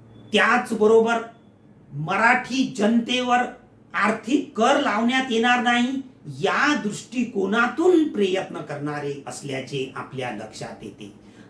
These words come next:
हा व्हिडिओ श्रीमंत कोकाटे यांच्या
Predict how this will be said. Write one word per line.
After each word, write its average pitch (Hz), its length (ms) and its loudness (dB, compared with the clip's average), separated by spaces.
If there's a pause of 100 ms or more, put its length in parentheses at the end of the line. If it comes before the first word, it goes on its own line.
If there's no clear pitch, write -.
(160)
हा 277 200 4
व्हिडिओ 277 480 4 (560)
श्रीमंत 269 520 2
कोकाटे 233 1080 2 (160)
यांच्या 208 540 2